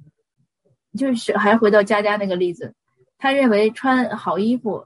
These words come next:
最时尚的东西，就是他一种价值的肯定，就是他的一个面子，可能就是他的一个，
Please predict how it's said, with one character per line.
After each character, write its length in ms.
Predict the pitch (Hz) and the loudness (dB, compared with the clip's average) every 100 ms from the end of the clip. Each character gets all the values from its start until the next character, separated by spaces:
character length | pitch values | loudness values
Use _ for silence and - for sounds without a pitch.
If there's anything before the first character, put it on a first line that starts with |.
| _ | _
最 140 | 226 240 | -6 -6
时 240 | - 202 | -4 -4
尚 200 | 254 254 | -2 -2
的 100 | 196 | -2
东 200 | 190 196 | -4 -6
西， 200 | 196 - | -6 -10
就 100 | 214 | -8
是 140 | 214 | -4
他 180 | 214 220 | -2 0
一 60 | 208 | 0
种 180 | 185 175 | -4 -4
价 220 | 233 208 | -2 -2
值 180 | 196 180 | -2 -2
的 80 | 202 | -4
肯 240 | - - | -6 -4
定， 280 | 196 190 - _ | -4 -4 -8 _
就 140 | - | -6
是 100 | 208 | -4
他 180 | 190 220 | -4 -2
的 100 | 208 | 0
一 100 | 190 | 0
个 120 | 196 | 2
面 280 | 226 254 208 | 2 2 -2
子， 140 | 175 - | -6 -14
可 140 | - 175 | -12 -8
能 180 | 175 | -4
就 120 | 190 202 | -2 -2
是 160 | 185 | -6
他 200 | - 196 | -4 0
的 120 | 196 | 0
一 160 | 175 175 | -2 -4
个， 260 | 190 180 | -4 -4